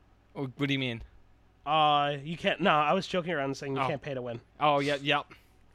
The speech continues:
Speaker 1: Yeah, it's, well, I mean, you can kind of pay
Speaker 2: Not
Speaker 1: to
Speaker 2: really.
Speaker 1: win, but,
Speaker 2: It's
Speaker 1: like,
Speaker 2: really freaking hard to pay to
Speaker 1: yeah.
Speaker 2: win.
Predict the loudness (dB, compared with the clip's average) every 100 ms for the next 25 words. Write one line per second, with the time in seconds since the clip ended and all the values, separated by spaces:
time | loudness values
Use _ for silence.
0 | -20 _ _ _ _ _ _ _ _ -20
1 | -6 0 0 0 0 0 -2 -10 -8 -6
2 | -4 -4 -4 -4 -6 -10 -12 -8 -4 -2
3 | -2 -4 -2 6 6 6 2 2 2 0
4 | -2 -4 -4 -4 -6 -6 -6 0 2 0
5 | -2 -6 -2 -2 -2 -4 -4 2 4 4
6 | 0